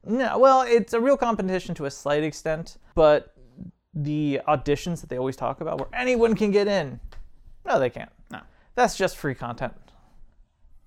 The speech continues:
Speaker 1: That's exactly what it is. Um, about a year and a half ago, um,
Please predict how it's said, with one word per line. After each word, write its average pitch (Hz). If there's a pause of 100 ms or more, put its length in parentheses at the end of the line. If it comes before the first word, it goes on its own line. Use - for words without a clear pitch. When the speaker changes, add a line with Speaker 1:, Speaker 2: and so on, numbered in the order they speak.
(460)
Speaker 1:
That's -
exactly 123
what 120
it 117
is. 117 (560)
Um, 117 (1040)
about 135
a 131
year 123
and 120
a 113
half 113
ago, 120 (380)
um, 110